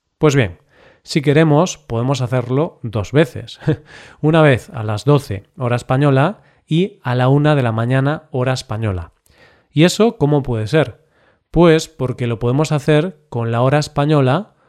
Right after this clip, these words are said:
o siguiendo la hora de las Islas Canarias, pues ellos van una hora más retrasados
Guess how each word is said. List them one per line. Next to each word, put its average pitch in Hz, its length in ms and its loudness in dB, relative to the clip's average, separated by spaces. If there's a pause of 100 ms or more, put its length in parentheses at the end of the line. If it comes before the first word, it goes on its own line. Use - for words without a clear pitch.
(260)
o 175 380 4
siguiendo 147 640 0
la 131 140 2
hora 143 240 2
de 135 100 -2
las 110 240 -6
Islas 139 340 -4
Canarias, 117 680 -6 (340)
pues 131 240 0
ellos 147 420 4
van 151 320 0
una 151 260 -2
hora 147 180 -2
más 135 200 -4
retrasados 135 880 -2